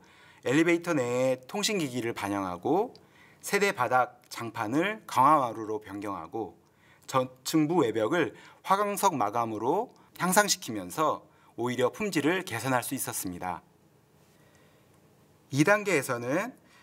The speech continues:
설계자와 함께 가격조사를 통한 내역서 보완 작업을 했는데요. 당초 예산에 껴맞추기 위해 단가를 깎는 작업이 아니라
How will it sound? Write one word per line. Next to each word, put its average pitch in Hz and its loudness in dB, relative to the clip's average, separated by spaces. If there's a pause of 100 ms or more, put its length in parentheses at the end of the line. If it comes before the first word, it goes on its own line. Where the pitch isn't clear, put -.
(120)
설계자와 196 4
함께 139 -2
가격조사를 139 -2
통한 135 -4
내역서 139 2
보완 131 2
작업을 117 0
했는데요. 113 -2 (760)
당초 165 2
예산에 151 2
껴맞추기 156 -2
위해 123 0
단가를 139 -2
깎는 214 -2
작업이 127 0
아니라 101 -2